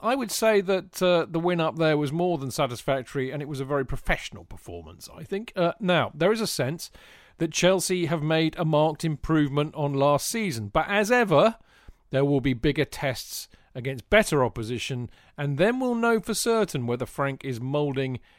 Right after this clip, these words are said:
a title-winning side. We will indeed. Now, the, uh, the, uh, the title of tonight's show, really, with a, a doff of the hat to the wonderful Mark Worrell, who I first saw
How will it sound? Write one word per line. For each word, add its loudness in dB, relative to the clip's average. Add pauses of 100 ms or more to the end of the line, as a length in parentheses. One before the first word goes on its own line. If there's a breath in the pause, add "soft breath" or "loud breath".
(140 soft breath)
a -6
title-winning -4
side. -8
We -10
will -4
indeed. -6
Now, -4
the, -4
uh, 0 (1200 soft breath)
the, 0
uh, 2
the -10
title 2
of -14
tonight's -2
show, 2
really, -2
with -6
a, -2 (420 soft breath)
a -12
doff -4
of -16
the -6
hat -2
to -12
the -6
wonderful -2
Mark 0
Worrell, 2
who -2
I 0
first 0
saw 2